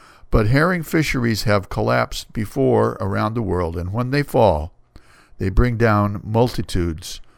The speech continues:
with them. Here's a rank opinion. Watching three bald eagles duck hunting under blue skies over the lucid waters of Cobscook Bay is surely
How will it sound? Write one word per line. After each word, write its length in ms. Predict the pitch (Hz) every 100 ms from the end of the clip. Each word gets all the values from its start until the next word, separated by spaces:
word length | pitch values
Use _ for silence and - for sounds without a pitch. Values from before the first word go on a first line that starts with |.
| _ 78
with 260 | 95 -
them. 300 | 80 67 - - _ _ _ _ _ _ _ _ _ _ _ - _ _ _ _ - - _ - -
Here's 220 | - 135 127
a 60 |
rank 280 | 113 117 -
opinion. 580 | - 151 139 131 127 - _ _ _ _ _ _ - - - _ - - _ -
Watching 640 | 117 120 - 139 131 117
three 340 | - - 135 120
bald 420 | 120 120 123 113
eagles 440 | 127 117 101 90
duck 320 | 95 127 131
hunting 360 | - 110 101 101
under 260 | 104 101 98
blue 320 | 95 120 117
skies 680 | - 110 107 107 107 101
over 220 | 107 95 95
the 100 | 98
lucid 440 | 101 117 - 95
waters 500 | 98 98 87 80 78
of 140 | -
Cobscook 540 | - 98 92 - 98 - -
Bay 300 | 87 82 76 - - - - -
is 120 | 92
surely 760 | - - 147 156 135 101 82